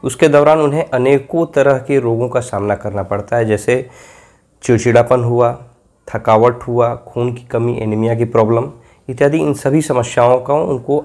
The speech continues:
आए दिन सामना करना पड़ता है। इसके पीछे रीज़न क्या है? कामकाज में वो इतना व्यस्त हो जाती हैं कि सही ढंग से कब खाना है, कब नहीं खाना है, ये, इन बातों का वो ध्यान ही रख, नहीं रख पाती हैं। ऐसे में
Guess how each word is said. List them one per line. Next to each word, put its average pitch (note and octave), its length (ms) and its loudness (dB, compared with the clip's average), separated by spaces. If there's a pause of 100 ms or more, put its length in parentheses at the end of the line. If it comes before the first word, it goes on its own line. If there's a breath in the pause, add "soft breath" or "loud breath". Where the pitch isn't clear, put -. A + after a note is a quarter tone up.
आए A#2+ 240 2
दिन B2+ 220 -2
सामना G#2 360 -4
करना G#2+ 300 -8 (400)
पड़ता F#2+ 260 -6
है। F#2 200 -10 (500 soft breath)
इसके C#3 180 -4
पीछे D#3+ 260 0
रीज़न D#3 260 2
क्या D#3 160 2
है? F#2+ 200 -6 (380 soft breath)
कामकाज D#3 460 2
में E3 100 -2
वो D3+ 140 2
इतना C#3 340 0
व्यस्त C#3+ 380 0
हो A#2+ 40 -2
जाती G#2 300 -2
हैं C#3+ 200 -6
कि E3 300 -10 (380 soft breath)
सही D#3 260 2
ढंग D3 200 2
से D3+ 240 -4
कब C#3 220 2
खाना C#3 260 0
है, C#3 280 -2
कब C3 160 0
नहीं B2+ 140 0
खाना B2+ 280 -2
है, D3+ 160 -4
ये, C#3+ 180 -2 (180)
इन D3 160 0
बातों B2 260 0
का D3 80 0
वो D3+ 100 2
ध्यान G#2 280 -4
ही C3 100 -2
रख, A2+ 240 -6 (160)
नहीं A#2 180 -2
रख A2 180 -2
पाती F#2 240 -6
हैं। F2+ 220 -14 (880 soft breath)
ऐसे A#2+ 320 4
में D#3+ 420 2